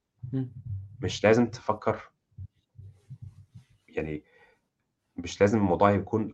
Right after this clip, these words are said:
Speaker 2: آه، في برنامج هي-، هيتحمل وهاقول هانفذ واحد، اتنين، تلاتة، لأ، أنت عاوز
Speaker 1: دي
Speaker 2: إن أنت
Speaker 1: ماتريكس. بعرف
Speaker 2: آه.
Speaker 1: الطيارة دلوقتي. <laughs>
Speaker 2: أنت عاوز تقول، يعني معلش يا عصام، آآ، هاطلب منك طلب صغير،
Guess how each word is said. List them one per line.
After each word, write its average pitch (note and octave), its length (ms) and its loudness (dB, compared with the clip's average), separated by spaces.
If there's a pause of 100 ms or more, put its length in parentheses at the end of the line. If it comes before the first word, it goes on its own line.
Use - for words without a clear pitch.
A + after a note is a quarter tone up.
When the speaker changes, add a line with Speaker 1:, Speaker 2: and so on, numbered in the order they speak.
(100)
Speaker 2:
آه، F#2+ 360 10
في G2+ 180 0
برنامج F#2+ 440 2
هي-، D2+ 440 -6 (400)
هيتحمل A2+ 540 0
وهاقول F#2 480 2 (200)
هانفذ F#2 480 -4
واحد، - 100 -6
اتنين، F#2 160 -6
تلاتة، E2 260 -2
لأ، - 160 -4 (500)
أنت - 140 -2
عاوز F#2+ 220 8
Speaker 1:
دي - 20 8
Speaker 2:
إن C3+ 60 10
أنت C#3+ 80 8
Speaker 1:
ماتريكس. A#2+ 260 2 (520)
بعرف B2 220 4
Speaker 2:
آه. A2 160 10
Speaker 1:
الطيارة A#2 280 6
دلوقتي. - 340 0 (200)
<laughs> A2+ 200 -2
Speaker 2:
أنت F#2+ 160 -4
عاوز G2+ 300 2
تقول، A#2 420 -2 (1200)
يعني D#2 420 -4 (200)
معلش F2 200 0
يا F2 40 2
عصام، F#2+ 260 2
آآ، E2+ 560 0 (120)
هاطلب G2+ 260 4
منك G#2+ 120 4
طلب G2+ 140 8
صغير، F2+ 520 0